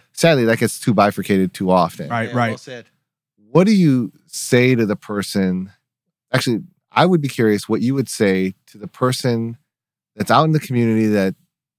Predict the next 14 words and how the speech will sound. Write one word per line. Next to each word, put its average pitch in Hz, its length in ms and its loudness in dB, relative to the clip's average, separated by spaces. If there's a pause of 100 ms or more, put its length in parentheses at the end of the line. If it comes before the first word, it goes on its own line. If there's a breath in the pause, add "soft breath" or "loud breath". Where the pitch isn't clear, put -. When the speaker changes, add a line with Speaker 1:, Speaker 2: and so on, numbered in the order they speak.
Speaker 1:
is 107 380 -6 (560)
leaving 170 480 4
or 107 460 2 (160)
dismissing 139 800 2
the 107 140 0
significance 113 720 -2
of 98 120 -2
a 98 60 -2
church, 104 360 -8
of 104 240 0
a 113 40 2
local 117 340 0
church - 340 -4
body. 90 440 -4